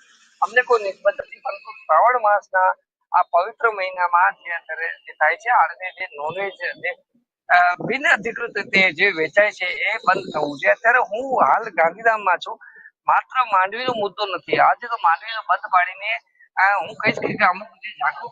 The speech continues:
હિન્દુ સંગઠનો એને કરી આપ્યું છે. પરંતુ હું તમને એક દ્રશ્યો બતાવવા માંગીશ. અત્યારે, અત્યારે હું ગાંધીધામમાં છું,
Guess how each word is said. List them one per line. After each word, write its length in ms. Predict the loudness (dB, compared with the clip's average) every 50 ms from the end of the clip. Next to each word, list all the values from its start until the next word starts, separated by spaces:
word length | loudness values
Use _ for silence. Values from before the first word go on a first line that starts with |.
| -10
હિન્દુ 440 | -10 -10 -10 -12 -14 -12 -8 -6 -6
સંગઠનો 540 | -6 -8 -10 -16 -16 -18 -16 -8 -6 -4 -2
એને 100 | 0 2
કરી 220 | 2 4 6 6
આપ્યું 280 | 4 4 2 -2 -10 -14
છે. 280 | -14 -16 -18 -20 -20 -20 _ _ _ _ _
પરંતુ 220 | 2 2 2 4 4
હું 200 | 4 6 4 4
તમને 180 | 4 6 4
એક 60 | 4 4
દ્રશ્યો 500 | 0 _ _ -6 -6 -6 -2 0 2 4
બતાવવા 320 | 4 6 6 6 6 6
માંગીશ. 320 | 4 2 0 -2 -4 -10 -10 -8
અત્યારે, 280 | -8 -4 -2 2 4 4 4 4
અત્યારે 260 | 4 4 4 4 4
હું 200 | 4 4 4 4
ગાંધીધામમાં 680 | 2 2 2 0 -2 0 2 2 2 2 2 0 0
છું, 180 | -2 -6 -8 -10